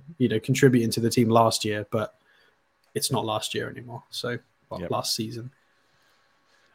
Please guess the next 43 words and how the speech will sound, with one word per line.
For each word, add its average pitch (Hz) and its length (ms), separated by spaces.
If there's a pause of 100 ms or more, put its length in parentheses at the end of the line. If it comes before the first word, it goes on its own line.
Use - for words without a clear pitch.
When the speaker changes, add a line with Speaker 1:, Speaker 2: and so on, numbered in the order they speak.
(100)
Speaker 2:
Uh, 127 220
Beats 165 360
says, 156 200
uh, 143 180
"Badashile, 147 920
uh, 131 80
looks 131 240
like 127 200
he's 127 180
off 127 160
to 123 100
Chelsea 123 460
as 107 120
well." 123 380 (180)
Uh, 107 300
well, 104 100
Chelsea 120 380
are 123 120
signing 131 160
Speaker 1:
Yes. 107 100
Speaker 2:
some 98 160
players. 120 500 (220)
Uh, 98 440
Speaker 1:
They 120 100
are. 120 240
Speaker 2:
they, 101 160
they 104 180
are 107 120
getting 120 300
the 120 80
checkbook 123 560
out. 98 340 (520)
Um, 107 720 (340)
let 135 200
Enzo 139 380
go 135 180
to 123 100
Chelsea 131 460
and 113 100
finish 117 260
fifth 127 320
every 107 300
year. 135 340